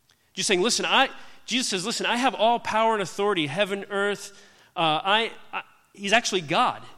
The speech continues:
He's the Son of God. And he came to earth not to, "Hey, I'm gonna rule this and you guys are gonna, uh, accomplish my purposes on this earth." He came to serve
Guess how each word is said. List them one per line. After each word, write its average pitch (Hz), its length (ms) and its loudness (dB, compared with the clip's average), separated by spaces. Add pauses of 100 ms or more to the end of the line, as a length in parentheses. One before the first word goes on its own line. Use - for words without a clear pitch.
He's 170 140 -6
the 180 80 -2
Son 220 260 0
of 151 140 -4
God. 180 360 -2 (1080)
And 208 60 4
he 214 80 2
came 262 240 2
to 226 120 0
earth 254 280 4
not 220 280 2
to, 220 220 -2 (320)
"Hey, 185 220 2
I'm 170 140 0
gonna 185 160 2
rule 170 240 4
this 170 240 2
and 170 80 -2
you 170 80 0
guys 160 220 6
are 165 40 -2
gonna, 160 300 2 (200)
uh, 147 360 -2
accomplish 170 440 -2
my 156 160 4
purposes 170 560 0
on 147 140 0
this 135 200 -2
earth." 190 300 0 (240)
He 190 140 -8
came 226 440 0
to - 180 -2
serve 151 760 0